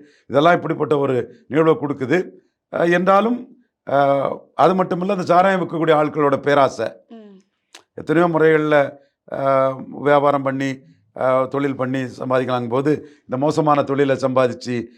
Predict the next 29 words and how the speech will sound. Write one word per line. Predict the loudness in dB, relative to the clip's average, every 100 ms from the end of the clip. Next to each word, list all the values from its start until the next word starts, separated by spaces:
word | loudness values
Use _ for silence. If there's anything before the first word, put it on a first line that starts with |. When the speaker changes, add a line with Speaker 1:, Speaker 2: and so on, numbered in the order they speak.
| _ _
Speaker 1:
பண்ணக்கூடியவங்களோட | 0 0 0 -2 -2
பேராசை | 0 4 4 2 0
Speaker 2:
ஓகே. | -2 -6 -20 -8
Speaker 1:
இதுக்கெல்லாம் | -2 2 4 4
முடிவா | 2 4 4 4
வருது. | 0 -2 -6 -10 _
அரசு | 0 0 0 0
வந்து | 0 0
இதுக்கெல்லாம் | -4 -4 -2 -2
ஒரு | -2 -4 -8 _ _ 0
டெட்ரன் | 0 0 -2
பனிஷ்மெண்ட் | -2 -4 -6 -8 -8
கொடுக்கணும், | -10 -10 -8
கடுமையான | -2 -2 0 0 0 -6 -12 _ _ -6
தண்டனைகளை | -2 0 0 -2 -6
கொடுக்கணும். | -8 -16 -20 _ _ _ _
Speaker 2:
இது | -12 -2
வரைக்கும் | 0 0 -2
அந்த | -2
மாதிரி | -2 -2 -2 -6 -8
கடுமையான | -4 -2 0 0 0
தண்டனைகள் | -2 -2 -4 -6 -6
இல்லையா, | -6 -4 0 0 -2
இல்ல | -4 -4 -4 -4
இருக்குது, | -4 -2
அது | 0 0 -2 -6 -14 _ _ -8
பயன்படுத்தலையா | -6 -4 -6 -4 -6 -6
அரசாங்கம்? | -6 -10 -14 -16 -20 _ _ _ _
Speaker 1:
அதாவது, | 0 4 4 4 6 4 4 -2